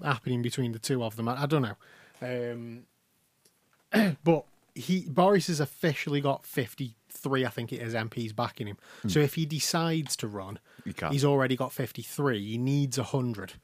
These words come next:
Speaker 1: Um, but there's claims that he has got a hundred, so he, he could run. But the, the nominations close at two o'clock,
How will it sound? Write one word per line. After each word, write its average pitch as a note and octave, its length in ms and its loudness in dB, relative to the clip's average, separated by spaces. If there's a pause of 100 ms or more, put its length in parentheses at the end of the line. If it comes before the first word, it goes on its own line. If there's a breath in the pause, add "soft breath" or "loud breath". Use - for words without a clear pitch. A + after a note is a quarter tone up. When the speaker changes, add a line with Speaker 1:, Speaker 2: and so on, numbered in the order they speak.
(520 soft breath)
Speaker 1:
Um, A2+ 560 -2 (640)
but E3 240 4
there's C3 160 0
claims C3+ 480 2
that A#2+ 120 0
he A#2 100 0
has A2+ 220 -2
got A2 160 -4
a G#2 40 -4
hundred, G2+ 360 -8
so - 160 -4
he, A2+ 100 -6
he C#3+ 140 -10
could D3+ 300 -2
run. F#2+ 180 -10 (360 loud breath)
But D#3+ 260 6 (680 soft breath)
the, D#3+ 280 0
the D#3 160 -2
nominations F#3 500 2
close D#3 360 0
at - 140 -10
two D3+ 260 0
o'clock, - 640 -4